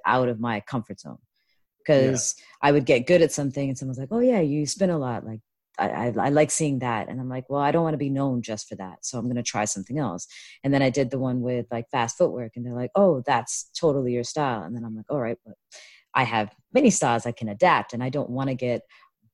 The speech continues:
Speaker 1: um, bottlenecked into something." So then I would try something different.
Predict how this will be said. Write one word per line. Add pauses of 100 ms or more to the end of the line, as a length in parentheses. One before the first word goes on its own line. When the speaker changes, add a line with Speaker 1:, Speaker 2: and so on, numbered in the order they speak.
(120)
Speaker 1:
um,
bottlenecked
into
something."
So
then
I
would
try
something
different.